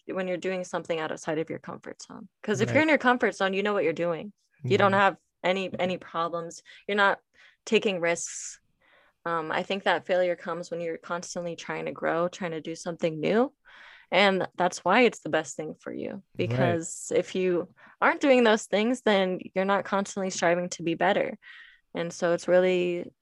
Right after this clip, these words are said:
Speaker 1: um, cool that you did mention that.
Speaker 2: Yeah, and I, I like the fact that you mentioned about cultures too. I, I will have to say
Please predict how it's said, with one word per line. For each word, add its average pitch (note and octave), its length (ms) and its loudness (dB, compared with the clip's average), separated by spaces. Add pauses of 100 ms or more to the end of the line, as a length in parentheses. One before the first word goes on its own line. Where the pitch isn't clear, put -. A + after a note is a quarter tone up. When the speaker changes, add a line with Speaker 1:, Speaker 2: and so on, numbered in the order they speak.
(100)
Speaker 1:
um, - 380 -12 (500)
cool B3+ 160 2
that G3 120 0
you G#3 60 -4
did A3 240 -4
mention - 340 -14
that. - 200 -12 (420)
Speaker 2:
Yeah, C#3 520 0
and C3 340 -4
I, C3 180 -2
I - 160 -4
like C#3 240 0
the C3+ 80 -4
fact C3+ 180 0
that C3+ 60 -2
you C3 120 0
mentioned C3 320 -2
about B2 220 -4
cultures C3+ 460 -2
too. C3 480 -4
I, A#2+ 220 -2
I B2 180 0
will B2 300 -2
have C3 260 -4
to C#3+ 100 -4
say B2+ 500 0